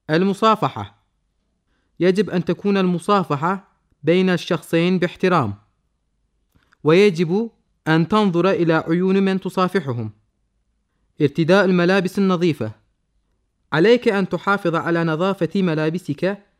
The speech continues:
وأن ترتدي حسب البيئة الاجتماعية. الاتصال بالعين. عندما تقابل شخصًا لأول مرة،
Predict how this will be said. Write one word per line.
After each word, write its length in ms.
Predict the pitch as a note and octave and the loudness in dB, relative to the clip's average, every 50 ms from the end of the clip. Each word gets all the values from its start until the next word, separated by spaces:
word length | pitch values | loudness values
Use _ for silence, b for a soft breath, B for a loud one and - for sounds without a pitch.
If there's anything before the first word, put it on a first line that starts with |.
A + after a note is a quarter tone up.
| _ _ - | _ _ -4
وأن 320 | C#3 D3 B2 E3 D#3+ D#3+ | -4 -2 0 0 -2 -2
ترتدي 680 | - - D#3+ D3 D3 - A3 G3+ E3+ F3+ E3+ F3 G3 G#3 G#3 - _ _ _ _ _ | 0 0 0 0 2 2 2 2 4 4 2 2 2 0 -4 -10 _ _ _ _ _
حسب 340 | - F3+ G3 - F#3 E3 D#3 | -2 -2 0 0 0 2 2
البيئة 400 | D3+ C#3 C3+ D3+ F3+ F#3+ - F#3+ | 0 0 0 -4 -2 -2 -2 -4
الاجتماعية. 920 | F#3 - E3 - - - F3+ F3+ F3 E3+ C#3+ F3 F3 C#3 A2+ G2+ G2+ _ _ _ _ _ _ _ _ _ _ _ _ _ _ _ _ _ _ _ _ _ _ _ - | -4 -6 -8 -8 -4 -2 0 0 0 0 0 0 -2 -2 -2 -4 -6 _ _ _ _ _ _ _ _ _ _ _ _ _ _ _ _ _ _ _ _ _ _ _ -4
الاتصال 680 | D3+ D3+ D3+ C#3+ E3 - - D#3+ - - F#3 G3 G3+ G3 | -2 -2 -2 -2 -6 -4 -6 -4 0 2 2 2 2 0
بالعين. 520 | F3 G3 G3 - F3 F#3+ F3 C3+ A2+ G#2+ A2+ _ _ _ _ _ _ _ _ _ _ _ _ _ _ - - | -2 -2 -2 -2 0 0 0 0 -2 -4 -8 _ _ _ _ _ _ _ _ _ _ _ _ _ _ -6 -2
عندما 360 | E3 E3+ F3 A#3+ C4 C4 A#3 | -2 0 2 2 2 2 0
تقابل 500 | - - - - A3+ A3+ G3+ F#3+ F3+ F3 | 0 -2 -2 2 2 2 2 0 -2 -4
شخصًا 400 | - - G#3+ G#3 - - F#3 E3+ | -2 -2 -2 -2 -2 -2 0 0
لأول 540 | D#3+ D3 D#3 - E3 F#3 F3 E3+ D#3 D3+ D3 | 2 0 0 0 2 2 2 4 4 4 4
مرة، 560 | C#3+ C#3 C#3+ C#3 D#3+ D#3+ - E3+ F3 F#3+ | 4 2 2 0 -2 -4 -2 -4 -6 -6